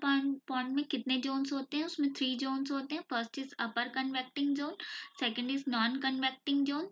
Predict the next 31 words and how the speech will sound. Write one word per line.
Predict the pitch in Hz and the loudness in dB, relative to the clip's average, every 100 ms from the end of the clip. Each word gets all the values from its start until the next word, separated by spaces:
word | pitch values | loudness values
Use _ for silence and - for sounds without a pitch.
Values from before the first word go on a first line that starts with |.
| 302 | 0
third | 233 220 | 2 2
is | 330 | 0
lower | 247 233 269 247 | 0 0 0 0
bottom, | 233 214 262 403 - _ _ - | 0 0 -2 -4 -8 _ _ -10
ये | 254 254 | -4 -2
कन्वेक्टिंग | 240 240 220 - - 277 247 | 0 0 -2 -2 2 4 4
है, | 214 | 4
not | 220 226 - | 2 2 2
converting, | 233 220 208 202 254 240 220 - - - - 226 | 6 6 4 2 0 0 -2 -6 -10 -12 -8 -2
it | 269 | 0
is | 320 - | 0 0
convecting। | 240 233 214 - 240 214 - _ _ _ _ _ _ _ | 0 2 2 0 -2 0 -2 _ _ _ _ _ _ _
लोअर | 240 240 294 381 | -2 2 0 2
बॉटम | 240 214 262 277 | 0 0 2 2
कन्वेक्टिंग | 277 254 233 220 240 233 | 2 2 0 0 2 2
जोन, | 226 208 190 _ | 2 -2 -6 _
अपर | 233 226 277 | -4 -2 -2
कन्वेक्टिंग | 285 285 277 277 285 285 | 2 2 0 -2 0 2
जोन | 277 269 277 | 2 2 2
में | 277 | 2
क्या | 277 269 | 2 0
होता | 262 262 285 | -2 -6 -8
है | 349 - | -8 0
कि | 320 - | 0 0
इसमें | 277 294 285 | -2 0 2
जो | 302 277 - _ _ _ | 0 -2 -12 _ _ _
आपका | 247 240 294 | -2 0 -2
सोलर | 302 262 240 240 | -2 2 2 2
रेडिएशन | 269 269 285 311 294 | 0 0 0 0 0
आता | 247 220 208 254 | 0 0 0 -2
है | 247 | -2